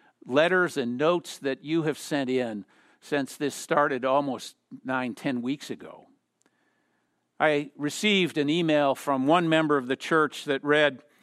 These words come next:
"I've never in my thirty-eight years here in San Marino Community Church seen it, seen the church work so hard.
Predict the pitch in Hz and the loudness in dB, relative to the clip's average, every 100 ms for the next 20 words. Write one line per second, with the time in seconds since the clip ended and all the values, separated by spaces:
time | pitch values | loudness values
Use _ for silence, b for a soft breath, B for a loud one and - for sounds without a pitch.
0 | b b b 151 156 160 180 202 208 202 | b b b 0 2 4 4 6 4 4
1 | 156 151 143 - - 202 220 185 170 170 | 0 0 0 -4 0 2 2 2 2 2
2 | 160 143 165 160 151 - - 160 147 143 | -2 -2 2 2 0 -4 -4 2 4 4
3 | 131 147 127 - 160 156 151 143 147 143 | 2 -4 -6 -4 0 2 2 2 2 2
4 | 131 139 143 139 127 - 160 143 - - | 0 0 0 0 -2 -4 -2 -2 -4 -16
5 | b b b - - 165 151 143 - _ | b b b -10 -2 2 2 -2 -10 _
6 | - - 175 165 135 - 190 170 - 139 | -16 -2 0 0 -2 -2 0 0 -2 -6
7 | 160 - - 147 135 - 143 98 71 | -6 -6 -2 -2 -2 0 2 2 -4